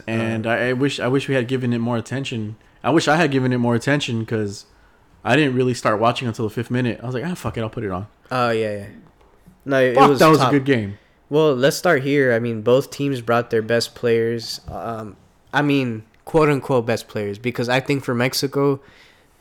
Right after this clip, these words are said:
Speaker 2: uh, Carlos Vela and Chicharito not being on that lineup for me is criminal. I don't care at what stage in their career they're at, for, for the green, they're gonna show up. I promise you. And I thought, and let me start there. I thought they really, or Jimenez as well, but that's, that's different reasons. But,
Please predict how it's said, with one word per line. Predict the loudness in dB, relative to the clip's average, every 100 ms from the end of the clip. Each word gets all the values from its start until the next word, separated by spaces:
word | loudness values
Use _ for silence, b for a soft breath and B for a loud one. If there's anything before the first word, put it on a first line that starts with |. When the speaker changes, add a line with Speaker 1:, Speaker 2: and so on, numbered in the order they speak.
| _ -8
Speaker 2:
uh, | -8
Carlos | -2 0 4 2 2
Vela | 2 4 2 0
and | -2 -4 -6 -6
Chicharito | -4 -2 0 0 0
not | 0 0
being | 0 0
on | 2
that | 2 2
lineup | 2 0 -2 -2
for | -4
me | -2 -2
is | -4
criminal. | -2 -2 -2 -6 -10 -16 -4
I | 2
don't | 2 2
care | 2
at | 4
what | 2 0
stage | -2 -2 -2
in | -4
their |
career | -4 -4 -2 0
they're | 0 0
at, | -2 b b b b b _ -16
for, | -14 -6
for | 0 0
the | 0
green, | 2 2 4
they're | 2
gonna | 2 0
show | -2 -2 -2
up. | -4 -8
I | -10
promise | -4 -2 -2 -4 -6
you. | -10 -8
And | -4 -2
I | 0
thought, | 2 2 0 b b b b b -6
and | 0
let |
me | 0
start | 0 0 0 2
there. | 4
I | 4 2
thought | 0 0 -2 -8
they | -2 0
really, | 0 2
or | 4
Jimenez | 4 2 0 0 -2
as | -2
well, | 2 2
but | 2 2
that's, | 2 2 -6
that's | -4 -2 -2 -2
different | -2 -2 -2
reasons. | -4 -6 -4
But, | -4 -4